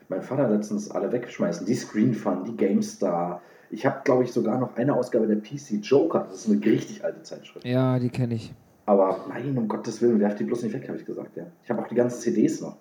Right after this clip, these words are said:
Speaker 1: Und, äh, oh, da, da auch wieder ganz toll, äh, großes Dankeschön an die GameStar und auch jetzt auch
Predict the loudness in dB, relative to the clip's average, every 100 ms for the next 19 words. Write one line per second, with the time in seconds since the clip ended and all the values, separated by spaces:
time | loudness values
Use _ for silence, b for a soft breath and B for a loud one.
0 | B B -4 -2 0 0 0 -4 b b
1 | b b b _ _ _ _ -4 -4 B
2 | B 0 4 4 4 2 2 2 4 4
3 | 2 0 -2 -8 -10 0 4 4 2 -2
4 | -2 -4 -4 -8 -10 0 2 2 2 4
5 | 4 2 0 0 0 -4 -8 -10 -4 -2
6 | -2 -2 -2 -2 -6 -10 -8 -8 -6